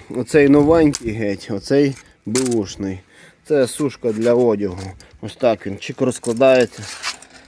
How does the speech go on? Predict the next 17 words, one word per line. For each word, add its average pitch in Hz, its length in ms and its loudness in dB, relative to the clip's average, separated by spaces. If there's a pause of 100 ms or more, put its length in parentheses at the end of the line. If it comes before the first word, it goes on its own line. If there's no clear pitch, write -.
(340)
О. 87 140 -12 (1900)
От. 85 260 -12 (120)
А 113 100 -2
цей 143 380 -4 (420)
трошки 135 340 -6
тонший, 175 540 -2 (220)
но 131 200 -4
довший. 101 560 -8 (840)
От 95 120 -14
бачите, 104 500 -10 (1200)
такого 104 360 -10
плану 98 420 -6 (440)
вішачки. 104 540 -14 (500)
Оцей 123 340 2
вішачок 117 460 -6
буде 113 340 -4
коштувати, 113 800 -4